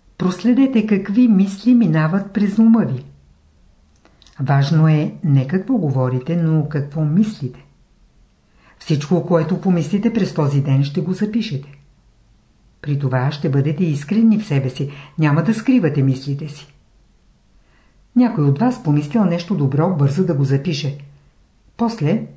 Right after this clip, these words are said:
помислил нещо лошо за някой свой брат или сестра, но като не му харесва тази мисъл, въздържа се. Не я записва. Не, всичко ще запишете.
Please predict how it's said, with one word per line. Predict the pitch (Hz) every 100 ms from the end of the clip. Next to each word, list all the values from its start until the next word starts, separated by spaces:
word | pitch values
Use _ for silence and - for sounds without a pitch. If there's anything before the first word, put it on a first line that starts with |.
| -
помислил | - 170 214 269 247
нещо | 233 226 254
лошо | 269 254 147
за | 139
някой | 147 143 143 143
свой | - 170
брат | 160 226 233
или | 139 135
сестра, | 139 143 - 160 190 - - _ -
но | 156 151 147 143
като | 143 143
не | 131
му | 127
харесва | 254 254 247 160 151
тази | 139 147
мисъл, | 139 131 220 233 233 - _ -
въздържа | 135 117 139 131 214
се. | - 139 - - _ _ _ _ _ _ -
Не | 139
я | 123 131
записва. | 220 214 123 - - _ _ _ _ _ _ _ _ _ -
Не, | 135 170 - - _ _ _
всичко | - - 165 - - 247
ще | - 254
запишете. | 247 - 233 151 135 -